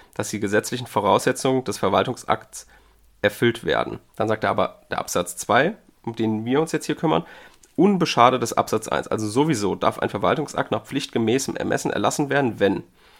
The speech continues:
erstens eine Bestimmung,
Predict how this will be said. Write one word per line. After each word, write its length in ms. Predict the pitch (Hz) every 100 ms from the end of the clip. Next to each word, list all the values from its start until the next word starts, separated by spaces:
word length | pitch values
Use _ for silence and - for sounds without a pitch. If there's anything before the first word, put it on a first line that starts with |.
| - _ _ _ _ _ _ _ _ _ _ _ _
erstens 480 | 101 - 196 196 -
eine 160 | 110 104
Bestimmung, 600 | 110 - 156 180 220